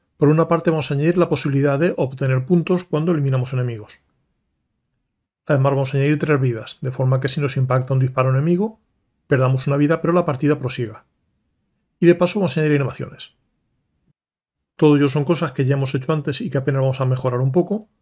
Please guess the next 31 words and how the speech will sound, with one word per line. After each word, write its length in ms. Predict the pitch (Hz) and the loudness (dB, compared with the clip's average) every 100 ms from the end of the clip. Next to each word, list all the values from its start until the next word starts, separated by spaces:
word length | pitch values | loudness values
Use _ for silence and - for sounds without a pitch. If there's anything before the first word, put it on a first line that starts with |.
| _ _ _ | _ _ _
con 140 | - 180 | 0 2
lo 80 | |
cual 140 | 180 170 | 4 4
iremos 260 | 160 180 | 4 2
más 180 | 156 135 | 0 -2
o 60 | 139 | -4
menos 240 | 123 117 | -4 -6
rápido. 340 | 107 107 107 - _ _ _ _ _ _ _ _ _ _ _ _ _ _ _ _ _ _ _ _ _ _ _ _ - | -8 -10 -12 -14 _ _ _ _ _ _ _ _ _ _ _ _ _ _ _ _ _ _ _ _ _ _ _ _ -2
Una 200 | 143 127 | 0 0
primera 300 | 127 147 147 | 2 2 2
infraestructura 640 | 135 143 135 135 139 143 | 2 0 -2 -4 0 0
que 40 | |
tenemos 300 | 131 143 135 | 0 -2 -4
que 80 | - | -4
preparar 500 | 131 135 147 151 131 _ _ _ _ _ _ _ _ | -2 -2 -4 -8 -10 _ _ _ _ _ _ _ _
para 200 | 160 165 | -2 0
todo 180 | 170 156 | 0 -2
esto 140 | 135 | 2
de 80 | 147 | 2
las 80 | 139 | 2
vidas 200 | 143 139 | 0 -2
y 40 | |
los 80 | 156 | -2
puntos 520 | 135 185 185 214 - _ | 2 4 4 2 0 _
es 160 | 143 165 | -6 -2
el 80 | |
marcador. 440 | 147 131 131 113 107 _ _ _ _ - | -2 -2 -4 -8 -10 _ _ _ _ -4
Y 60 | 156 | -2
es 120 | 131 | 2
el 120 | 180 | 2
decidir 580 | 156 135 143 151 180 | 0 0 0 2 0